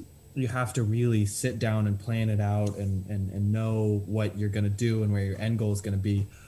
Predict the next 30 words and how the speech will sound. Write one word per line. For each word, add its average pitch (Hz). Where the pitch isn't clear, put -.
Um, 110
being 135
a 120
student 170
and 117
everything, 107
I 110
have 117
such 110
a 104
hectic 110
schedule. 117
It's, 104
it's 107
kind 143
of 127
like 120
no 120
other 113
job, 120
you 104
could 104
say. 104
Um, 95
it's, -
it's 135
kind 127
of 110
like 117
that 110